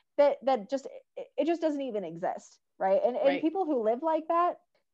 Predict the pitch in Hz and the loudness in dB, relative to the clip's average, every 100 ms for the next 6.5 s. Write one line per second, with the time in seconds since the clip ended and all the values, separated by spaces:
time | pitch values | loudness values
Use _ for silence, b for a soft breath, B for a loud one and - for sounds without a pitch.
0 | - 254 233 247 262 440 403 185 180 _ | 4 4 4 0 2 4 4 2 -10 _
1 | 277 311 285 - 440 - 339 - 359 339 | 4 6 4 6 4 4 0 4 4 6
2 | 330 - 359 370 254 247 B B 285 311 | 2 2 4 8 10 8 B B 2 4
3 | 359 370 302 294 262 208 233 - - 233 | 6 6 6 6 4 4 2 2 -2 0
4 | 208 185 175 - - 339 359 339 b b | 2 2 2 0 2 2 2 -2 b b
5 | 254 262 359 403 269 247 233 269 233 - | -2 0 0 2 6 6 6 2 0 4
6 | 262 262 196 196 196 | 6 6 4 2 -2